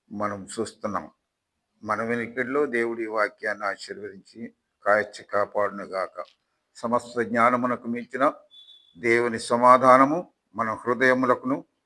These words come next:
తలంపులకును కావలి ఉండునుగాక. ఆమేన్.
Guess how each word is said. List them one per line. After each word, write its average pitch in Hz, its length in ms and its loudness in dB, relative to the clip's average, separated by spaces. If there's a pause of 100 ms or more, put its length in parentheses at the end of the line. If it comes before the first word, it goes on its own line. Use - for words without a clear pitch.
(840)
తలంపులకును 160 720 6 (320)
కావలి 113 400 0 (100)
ఉండునుగాక. 98 580 -8 (520)
ఆమేన్. 107 380 6